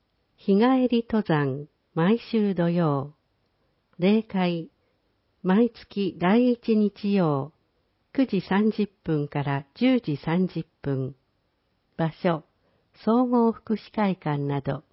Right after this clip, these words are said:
予定。費用、入会金千円、月五百円、資料代など。問い合わせ、平戸。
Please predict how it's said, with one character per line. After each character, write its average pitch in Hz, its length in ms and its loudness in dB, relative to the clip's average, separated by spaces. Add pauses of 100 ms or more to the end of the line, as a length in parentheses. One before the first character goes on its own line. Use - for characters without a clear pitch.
(340)
予 151 140 -2
定。 147 440 -6 (840)
費 254 200 0
用、 151 360 0 (500)
入 220 240 4
会 226 320 0
金 202 340 -2
千 185 380 0
円、 160 380 -2 (480)
月 - 340 -8
五 156 140 -2
百 202 360 -2
円、 151 340 -2 (360)
資 180 100 -2
料 214 240 2
代 185 280 -2
な 160 160 -2
ど。 147 200 -4 (1400)
問 214 240 2
い 208 60 2
合 196 120 0
わ 180 160 -2 (100)
せ、 160 240 -4 (360)
平 190 360 -2
戸。 165 300 -4